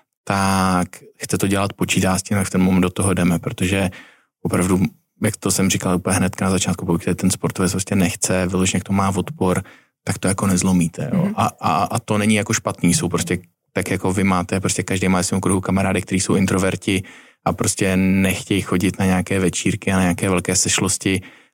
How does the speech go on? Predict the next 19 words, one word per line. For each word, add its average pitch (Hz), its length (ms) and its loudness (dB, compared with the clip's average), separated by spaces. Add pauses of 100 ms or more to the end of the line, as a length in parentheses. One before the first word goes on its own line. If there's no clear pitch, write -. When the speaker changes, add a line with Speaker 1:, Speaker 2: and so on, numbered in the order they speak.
Speaker 1:
a 92 80 0
nemáte 98 360 0
jim 92 120 4
to 90 100 0
za 90 100 2
zlý, 90 260 0
prostě - 300 -4
tak, - 200 -4
takový 98 280 0
jsou - 140 0
ty 92 100 -2
lidi, 95 280 2
různý 95 240 2
můžou 95 200 2
být, 87 220 0
jo. 85 100 4
Může 92 360 2
být 95 180 0
příklad - 420 -2